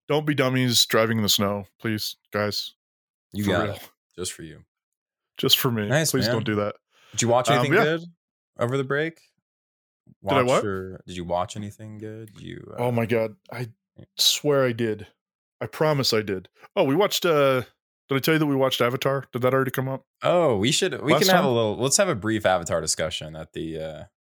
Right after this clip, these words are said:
Speaker 2: at the end of
Speaker 1: At the end of this?
Speaker 2: our updates, yeah.
Speaker 1: Okay. We, for the company Christmas party, we went and watched Avatar in a movie theater, which, by the way, dumb idea for a Christmas party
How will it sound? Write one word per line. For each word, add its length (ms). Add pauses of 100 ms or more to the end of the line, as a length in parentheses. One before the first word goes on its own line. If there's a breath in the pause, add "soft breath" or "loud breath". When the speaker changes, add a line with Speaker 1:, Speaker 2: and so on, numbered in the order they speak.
Speaker 2:
at 160
the 280 (420)
end 220
of 120
Speaker 1:
At 60
the 80
end 100
of 60
this? 260 (120)
Speaker 2:
our 100
updates, 540
yeah. 300 (260)
Speaker 1:
Okay. 240
We, 180
for 220
the 180 (220)
company 300
Christmas 340
party, 280
we 120
went 180
and 80
watched 240
Avatar 340
in 60
a 40
movie 220
theater, 280
which, 280 (480 soft breath)
by 120
the 80
way, 180 (140)
dumb 180
idea 320
for 140
a 40
Christmas 340
party 480